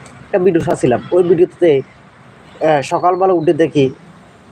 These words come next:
একটা দুইটা ভিউজ। তো এই আমি যদি ভিডিও ডি-, ডিলিট করি, তাহলে, তাহলে তো আমার ভুল হবে। তাই কখনো ভিডিও ডিলিট করবেন না।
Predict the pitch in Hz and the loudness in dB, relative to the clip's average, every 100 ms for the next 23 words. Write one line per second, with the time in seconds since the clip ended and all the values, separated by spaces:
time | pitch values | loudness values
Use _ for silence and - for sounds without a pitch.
0 | - - - - - - - - - - | -20 -20 -20 -20 -20 -20 -20 -20 -20 -20
1 | - - 175 190 160 147 151 127 117 117 | -10 -6 -2 0 0 2 0 0 -2 -4
2 | - - - 156 156 147 131 120 _ - | -10 -20 -4 4 4 4 0 -6 _ -20
3 | - 143 165 208 220 196 185 170 156 139 | -12 -6 -2 0 0 2 2 2 0 2
4 | 147 156 - 139 123 139 139 - 156 151 | 2 2 2 0 2 0 -2 -2 -2 0
5 | 151 131 139 139 147 131 127 139 - - | -2 -2 -2 0 0 0 -2 -6 -14 -20
6 | - - - - - 131 - 123 156 156 | -20 -20 -20 -20 -12 -8 -6 -4 -2 0
7 | 131 123 117 127 - 139 110 101 | 0 0 2 -2 -2 -4 -4 -6